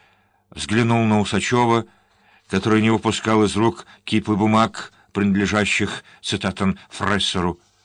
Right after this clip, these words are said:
И вдруг благая мысль блеснула в его голове. «Меня здесь не поймут и не разгадают», — подумал Митрофан.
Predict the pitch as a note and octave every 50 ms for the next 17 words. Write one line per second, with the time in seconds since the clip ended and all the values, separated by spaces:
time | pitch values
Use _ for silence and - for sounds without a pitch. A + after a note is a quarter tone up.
0 | _ _ _ _ _ _ _ _ _ _ _ _ _ _ _ _ _ _ F#2+ G#2+
1 | B2 C3+ G3+ B3+ C4 - - - - - - - - - F2 E2+ G2 G#2+ F3 F#3+
2 | G3 F#3+ F3 F3+ F#3 F3 F3 - A2 G2+ E2+ D#2+ F#2+ F#2+ G2 - - G#2 G#2+ G#2+
3 | G2+ F#2+ E2+ D#2+ D2 D#2+ D#2+ E2 D#2 E2 D#2 D2+ C#2+ C2+ C2 - - _ _ _
4 | _ _ _ _ _ _ _ _ _ _ _ _ _ _ _ _ _ _ _ _
5 | _ _ _ _ _ _ _ _ - - D#2 F#2 G#2 G#2 F#2+ E2+ F#2+ F#2 - -
6 | F#2 F2 - F2 E2+ E2+ G2 B2 D3+ - - - - _ _ _ _ _ _ _
7 | _ _ _ E2 F#2+ G#2+ - - - - D#2+ D2+ D#2 E2+ F#2+ F#2+ - F#2 F2+ D#2+
8 | E2+ D2+ C2+ C2 C2 - _ D2 C2+ D2+ C#2+ C#2 C#2+ C2+ C2+ C2 - D2 C#2 -
9 | C2+ C#2 B1+